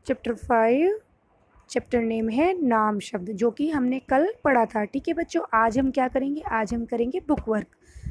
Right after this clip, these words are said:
समझेंगे भी और करेंगे भी। बच्चों, ये तो सभी को, आपको पता चल गया होगा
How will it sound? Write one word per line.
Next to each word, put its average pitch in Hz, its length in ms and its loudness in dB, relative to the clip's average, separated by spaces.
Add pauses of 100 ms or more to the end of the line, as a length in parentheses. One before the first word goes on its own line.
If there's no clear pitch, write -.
समझेंगे 262 580 2
भी 370 140 4
और 320 300 2
करेंगे 214 500 2
भी। 190 220 -2 (540)
बच्चों, 254 280 0
ये 302 100 2
तो 311 100 -2
सभी 285 260 2
को, - 100 -6
आपको - 380 -2
पता 269 240 2
चल 269 160 0
गया 269 180 0
होगा 277 360 -2